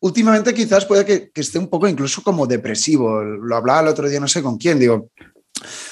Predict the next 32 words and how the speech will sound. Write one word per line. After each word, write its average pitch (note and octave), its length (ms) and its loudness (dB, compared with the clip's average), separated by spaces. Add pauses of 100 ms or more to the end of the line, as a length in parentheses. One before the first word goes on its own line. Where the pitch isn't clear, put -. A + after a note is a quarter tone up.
(240)
España G#3+ 460 2
me G3+ 80 4
está F3+ 220 0
fallando. C3+ 640 0 (120)
Creo E3 160 -2
que F#3 80 0
España F3+ 320 0
nos D3+ 180 -2
está C#3 240 -2
fallando C3+ 420 0
a - 20 -2
muchas B2+ 360 -4
personas C#3 680 0
y D#3+ 120 -6
este D#3 160 -4
es F3 80 -6
un F3+ 120 -6
patrón C3 400 0
que C3+ 120 0
he B2 40 2
ido, B2+ 480 2 (420)
eh, A2+ 560 2
viendo A#2 640 0 (320)
con A#2 140 -2
muchas A#2+ 280 -2
personas. E3+ 520 0
Siempre C3+ 300 -2
he B2 60 -6
colaborado B2 600 2
con A#2 180 -6
argentinos A#2+ 800 -2
y, A#2 140 -8